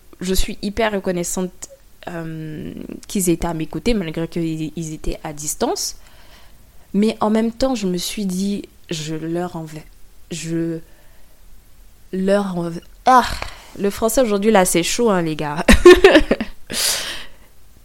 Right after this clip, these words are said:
Je leur ai fait voir. Voilà, c'est ça que je voulais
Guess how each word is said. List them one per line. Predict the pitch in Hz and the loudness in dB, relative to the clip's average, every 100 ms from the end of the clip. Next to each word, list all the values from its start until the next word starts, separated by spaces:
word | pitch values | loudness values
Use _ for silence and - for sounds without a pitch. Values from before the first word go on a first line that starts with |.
| - - - | -20 -8 -2
Je | 180 190 | 4 6
leur | 196 196 240 - | 6 4 2 0
ai | 190 | -4
fait | - - 202 | -4 -2 0
voir. | 170 170 160 147 - - | 2 4 4 2 -4 -6
Voilà, | 156 175 202 202 202 180 170 | 2 6 8 8 8 6 4
c'est | 180 | 2
ça | 185 254 | 2 2
que | - | 8
je | 294 | 8
voulais | 294 262 285 - 226 | 8 2 0 0 0